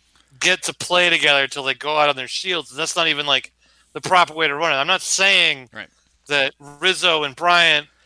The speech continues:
Speaker 1: and Darvish isn't even really part of it, but, like, Rizzo and Bryant and, and Baez and Wilson and Schwarber, should be allowed to just run it back until they're thirty-six years old. Of course not.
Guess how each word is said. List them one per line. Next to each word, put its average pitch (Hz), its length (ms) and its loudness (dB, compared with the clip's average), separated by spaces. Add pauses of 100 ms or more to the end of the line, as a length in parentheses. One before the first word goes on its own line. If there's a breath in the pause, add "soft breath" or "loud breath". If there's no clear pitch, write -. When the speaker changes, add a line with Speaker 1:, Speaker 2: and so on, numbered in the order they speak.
(120)
Speaker 1:
and 170 120 -6
Darvish 254 400 0
isn't 175 220 -8
even 160 180 -2
really 139 200 -10
part 233 260 -2
of 160 100 -4
it, 123 200 -4 (560)
but, 170 80 -6
like, 156 120 2
Rizzo 170 360 0
and 143 100 -6
Bryant 165 500 2
and, 131 360 -8
and 123 260 -10
Baez 160 540 2
and 123 120 -18
Wilson 151 560 -8 (420)
and 131 100 -16
Schwarber, 156 680 -2 (680)
should 190 220 -8
be 185 80 2
allowed 185 560 4
to 165 80 -10
just 147 200 -8
run 165 280 0
it 165 180 0
back 156 300 4
until 156 220 -6
they're 147 120 -8
thirty-six 156 680 -8
years 147 200 -14
old. 190 300 -8
Of 156 160 -20
course 240 360 -10
not. 113 240 -10